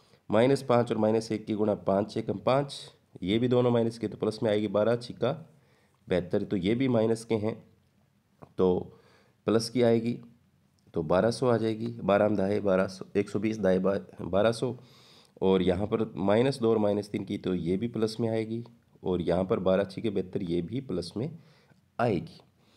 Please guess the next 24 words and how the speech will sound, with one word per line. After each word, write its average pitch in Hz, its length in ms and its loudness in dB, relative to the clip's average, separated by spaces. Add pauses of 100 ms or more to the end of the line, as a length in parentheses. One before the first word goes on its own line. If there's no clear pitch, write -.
(340)
क्या 135 280 2
इन 139 340 2
प्राप्त 117 300 0
गुणनफलों 117 320 0
में 117 80 0
किसी 120 240 -4
के 123 120 -2
मान 107 220 2
समान 107 420 0
हैं? 113 180 -8 (520)
तो 95 80 -2
मैं 110 120 2
इनको 110 220 2
यहाँ 92 160 2
नंबरिंग 95 320 0
कर 101 140 -6
देता 110 240 -4
हूँ, - 120 -4
एक, 101 400 -2 (960)
दो, 90 540 0 (1040)
तीन, 98 500 0 (640)
यहाँ 87 240 -2
पर 104 200 -4
चार, 113 580 -2